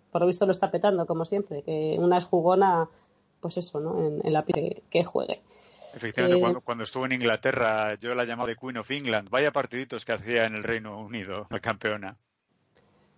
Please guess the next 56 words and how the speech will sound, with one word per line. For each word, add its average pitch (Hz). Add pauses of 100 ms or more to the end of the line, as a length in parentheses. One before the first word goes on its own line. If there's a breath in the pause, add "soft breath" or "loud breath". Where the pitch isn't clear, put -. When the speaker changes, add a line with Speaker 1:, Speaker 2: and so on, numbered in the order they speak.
Speaker 1:
Pues 180
eso, 170
sí, 180
es 175
que -
a 165
ver 160
si -
lo, 156
lo 170
lleva, 165 (260)
lo 175
lleva 185
la 175
chica 175
incorporado, 165
¿no? 170
Así 170
que 170
da 170
igual 175
jugar 180
en 180
Gran 175
Canaria, 196
en 170
Zaragoza, 190
en, 165
en 170
Inglaterra 170
o -
ahora 151
en 156
Croacia. - (640 soft breath)
Pau-, 180
a 180
Paula 190
Ginzo 226
le 165
gustó 160
que 170
comentásemos 156
en 165
la 165
Hora 170
de 175
Locos. 196
Bueno, 175
pues 175
la 151
co-, 165
nueva 165
lista 165
de 165
Lucas 170
Mondelo, 240